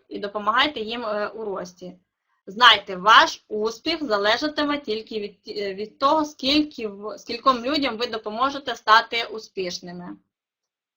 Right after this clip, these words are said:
Тому просто беріть і робіть, навчайтеся, відвідуйте вебінари і будьте активними,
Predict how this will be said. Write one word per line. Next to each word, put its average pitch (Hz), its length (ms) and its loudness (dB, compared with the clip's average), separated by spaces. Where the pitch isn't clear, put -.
Тому 320 220 0
просто 277 400 2
беріть 220 480 2
і 247 120 -4
робіть, 185 540 -6
навчайтеся, 247 920 4
відвідуйте 233 580 -2
вебінари 196 680 4
і 208 160 -8
будьте 254 380 2
активними, 180 760 -4